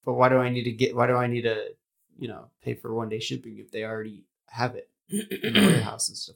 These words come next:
Speaker 1: like that?
Speaker 2: Uh-uh.
Speaker 1: So I just, I know why we got the microphone so early, because your mom has Prime. So she
Speaker 2: Your
Speaker 1: ordered,
Speaker 2: mom.
Speaker 1: she ordered it with Pri-, with Prime.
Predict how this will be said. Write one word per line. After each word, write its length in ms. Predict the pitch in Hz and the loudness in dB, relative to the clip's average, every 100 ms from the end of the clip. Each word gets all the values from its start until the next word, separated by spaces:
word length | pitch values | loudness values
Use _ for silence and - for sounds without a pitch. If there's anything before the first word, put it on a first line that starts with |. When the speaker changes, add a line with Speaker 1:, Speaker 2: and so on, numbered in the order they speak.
| _ | _
Speaker 1:
like 120 | 95 | -20
that? 140 | 117 - - | -20 -20 -16
Speaker 2:
Uh-uh. 260 | 107 - 113 _ _ _ _ | -16 -16 -18 _ _ _ _
Speaker 1:
So 140 | - _ _ _ _ - - | -20 _ _ _ _ -20 -2
I 80 | 123 | 0
just, 380 | 131 127 - - - | 6 6 6 2 2
I 100 | 135 | 6
know 180 | 156 | 6
why 520 | 139 131 131 131 120 107 _ _ _ _ _ _ _ | 6 4 4 2 0 -4 _ _ _ _ _ _ _
we 160 | 131 123 | -2 2
got 360 | 123 120 117 - _ _ _ - | 2 0 -4 -8 _ _ _ -8
the 200 | 127 117 | -6 -4
microphone 440 | 113 117 113 117 | -6 -10 -10 -12
so 180 | 110 117 | -10 -10
early, 320 | 117 123 127 123 | -8 -8 -10 -12
because 600 | 113 113 110 107 - - | -16 -12 -12 -10 -10 -10
your 100 | 120 | -8
mom 400 | 117 113 113 110 113 _ - | -4 -4 -4 -8 -16 _ -16
has 240 | 113 - _ - | -10 -10 _ -12
Prime. 360 | 110 107 107 113 _ | -10 -10 -14 _ _
So 240 | - 113 117 _ _ _ | -20 -20 _ _ _ _
she 80 | 135 | -6
Speaker 2:
Your 100 | 120 | -4
Speaker 1:
ordered, 240 | 110 101 98 | 0 0 0
Speaker 2:
mom. 180 | 98 101 _ | -4 -10 _
Speaker 1:
she 160 | - 127 | -12 -4
ordered 260 | 123 120 110 | -2 -2 -4
it 180 | - | -6
with 220 | 120 120 - | -12 -20 -18
Pri-, 120 | - - | -16 -8
with 280 | 123 110 _ | -8 -8 _
Prime. 300 | 113 110 | -14 -14